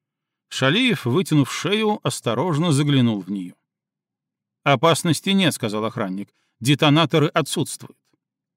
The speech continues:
Доставая вещи из сумки одну за другой, Шалиев внимательно рассматривал каждую,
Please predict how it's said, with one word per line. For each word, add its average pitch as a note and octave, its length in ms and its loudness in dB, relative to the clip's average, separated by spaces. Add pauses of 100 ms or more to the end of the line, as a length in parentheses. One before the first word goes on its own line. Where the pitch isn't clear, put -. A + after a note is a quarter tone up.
(1040)
Доставая E3+ 540 2
вещи D3+ 420 2
из C#3+ 140 0
сумки F3 520 0
одну C3+ 320 -2
за C3+ 120 0
другой, A#2+ 420 -2
Шалиев C#3+ 540 -4
внимательно B2+ 680 -2
рассматривал B2+ 640 -2
каждую, F#2+ 520 -6